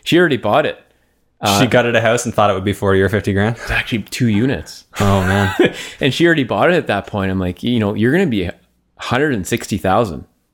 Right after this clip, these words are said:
Speaker 1: hundred eighty thousand." <laughs> She's, she's like, "What?"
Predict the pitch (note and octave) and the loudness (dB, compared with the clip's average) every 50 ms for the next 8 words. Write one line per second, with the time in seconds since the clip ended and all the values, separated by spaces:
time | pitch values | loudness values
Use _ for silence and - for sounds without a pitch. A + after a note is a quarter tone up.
0 | _ _ _ - A#2+ B2 B2+ B2 A#2 B2 A#2+ A#2+ A#2 A2+ G#2 - F#2+ F#2+ G#2 A2 | _ _ _ -2 0 2 2 2 0 0 0 2 2 0 0 0 0 0 0 0
1 | G#2+ E2+ C2 - _ _ _ _ _ _ _ _ _ - - - - _ _ - | -2 -4 -8 -12 _ _ _ _ _ _ _ _ _ -20 -20 -20 -20 _ _ -4
2 | - G3+ - - - - - _ _ _ - - - - - - - - - - | -2 -2 -2 -4 -6 -10 -10 _ _ _ -10 -10 -10 -8 -8 -6 -6 -6 -6 -6
3 | - - - - F#3+ G#3 E3+ D#3+ E3+ D#3 - - F#2+ F#2 G#2 C#3 A3 D#4 F#4 - | -4 -2 0 0 0 0 0 0 0 -2 -4 -6 -4 0 2 2 2 0 -2 -8